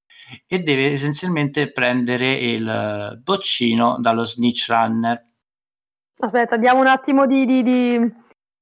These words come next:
Speaker 2: di, mm, backstory a che, che cosa stiamo andando a spiegare. Cos'è un, un boccino, uno snitch runner? Allora,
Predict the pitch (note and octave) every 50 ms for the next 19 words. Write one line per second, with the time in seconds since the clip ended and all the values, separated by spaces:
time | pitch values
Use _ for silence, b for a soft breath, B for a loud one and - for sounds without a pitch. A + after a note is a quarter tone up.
0 | _ _ - A3+ A3+ A3+ A3+ A3 A3 A3 G#3+ G#3+ G#3 G#3 G#3 G#3 G#3 G3+ G3+ G3+
1 | G3+ G3 G3+ A3+ G#3+ C4+ C4+ C4+ - - C4 A#3+ A#3 A#3 A#3 A#3 A#3 A#3 A3+ A#3
2 | - - A3 G#3 G#3 G#3 G#3 - A#3+ A3 G#3+ G#3+ G#3 - - - - C4+ C4+ A#3+
3 | B3+ B3 B3 - - B3 A#3 A#3 A#3 A3+ A3+ A3 A3 - - A3+ A3 A3 G#3+ G#3+
4 | G#3 G#3 G3+ - - - _ _ _ _ C4+ C4+ C4 C4+ B3+ B3+ B3 A#3+ A#3 -
5 | A#3+ B3 A#3 A3+ A#3+ A#3 - - C4+ B3+ B3+ A#3+ A#3 A3+ A3+ A#3 A#3 A#3 A3+ A3
6 | A3+ - A#3 A#3 G#3 G#3 G#3 G3+ G3 G#3 - A#3 A#3 G#3 G3 - - _